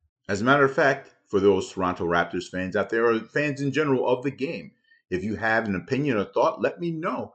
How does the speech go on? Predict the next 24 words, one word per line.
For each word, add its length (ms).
Hit 140
me 100
up 140
on 80
my 120
socials. 500
You 200
know 160
where 160
to 60
find 340
me. 220
I 80
don't 160
do 140
this 280
too 220
often, 640
but 140
I'm 100
gonna 280
do 180
it 100
today. 560